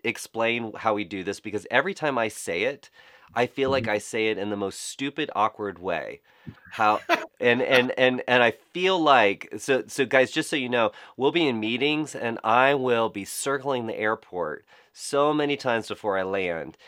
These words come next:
Speaker 1: And essentially Jason has to kinda grab it and say, "Okay, so I, what I think you're saying is this." And I'm like, "Yeah, that's exactly." So he says it, he's so succinct with it. So, so how do we do
Speaker 2: Okay.
Speaker 1: this
Speaker 2: Not sure.
Speaker 1: top three positions? <laughs>
Speaker 2: So essentially, and,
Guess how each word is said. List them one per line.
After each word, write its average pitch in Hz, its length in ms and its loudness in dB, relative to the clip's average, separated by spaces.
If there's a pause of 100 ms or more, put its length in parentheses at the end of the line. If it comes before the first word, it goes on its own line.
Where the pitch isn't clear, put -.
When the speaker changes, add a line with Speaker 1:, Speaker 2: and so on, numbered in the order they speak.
(200)
Speaker 1:
And 101 300 -2
essentially 120 520 -2
Jason 110 300 -2
has 107 120 -4
to 107 80 -8
kinda 98 200 -6
grab 101 360 0
it 104 40 -2
and 92 120 -4
say, 101 180 -4
"Okay, 107 240 -2
so 117 180 -4
I, 104 180 0
what 107 220 -2
I 95 60 0
think 175 360 -10
you're 131 100 -6
saying 113 420 -4
is 82 180 -10
this." 107 340 -2
And 98 100 -8
I'm 98 60 -4
like, 101 180 -4
"Yeah, 110 120 -2
that's 120 240 4
exactly." 90 500 -4
So 107 180 -4
he 110 120 -4
says 110 240 0
it, - 140 -6 (280)
he's 117 160 -10
so 127 140 0
succinct 104 480 -6
with 80 140 -10
it. - 100 -10
So, 101 220 0 (440)
so 113 420 0 (220)
how 175 160 4
do 185 80 4
we 170 100 4
do 139 200 0
Speaker 2:
Okay. 120 60 -2
Speaker 1:
this 107 380 0 (220)
Speaker 2:
Not 85 140 -8
sure. 127 120 -2
Speaker 1:
top - 180 2
three 113 180 -4
positions? 82 760 -8 (400)
<laughs> - 0 - (1300)
Speaker 2:
So 127 220 -2
essentially, 120 840 0
and, 110 260 -4